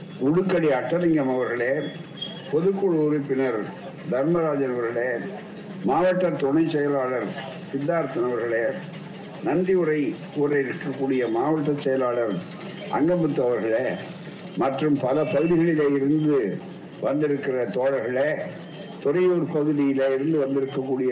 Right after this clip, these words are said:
இளைஞர்களே, நண்பர்களே, முசிறி வாழ் பெருமக்களே, உங்கள் அனைவருக்கும் அன்பான வணக்கம்.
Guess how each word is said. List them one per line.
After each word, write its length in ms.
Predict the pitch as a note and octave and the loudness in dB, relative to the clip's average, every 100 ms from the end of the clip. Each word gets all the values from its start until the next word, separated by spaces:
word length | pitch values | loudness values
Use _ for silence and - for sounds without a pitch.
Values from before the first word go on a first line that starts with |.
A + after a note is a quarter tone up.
| A#2+ | 2
இளைஞர்களே, 580 | C3 D3 D3 B2 C3 C3+ | 0 2 0 0 0 0
நண்பர்களே, 640 | C3+ A#2 C3 C3 B2+ A#2 A2+ G2 - - - - - | 0 0 0 -2 -2 0 0 -2 -6 -12 -14 -14 -4
முசிறி 360 | C3+ C#3+ E3+ D#3 | -2 0 2 2
வாழ் 280 | C#3 B2+ - | 2 0 -2
பெருமக்களே, 640 | B2+ B2+ B2+ G2+ B2 A2 G2 F#2+ - - - | 0 0 0 -2 0 0 0 -4 -8 -14 -12
உங்கள் 220 | - C3 A#2+ | -4 0 0
அனைவருக்கும் 540 | B2 D3+ C#3+ C#3+ D#3+ D#3 | 2 2 2 0 0 0
அன்பான 520 | A2 B2+ C3+ C3+ C3+ | 0 0 0 0 0
வணக்கம். 480 | G#2 G#2+ G2 G2 | 0 -2 -2 -6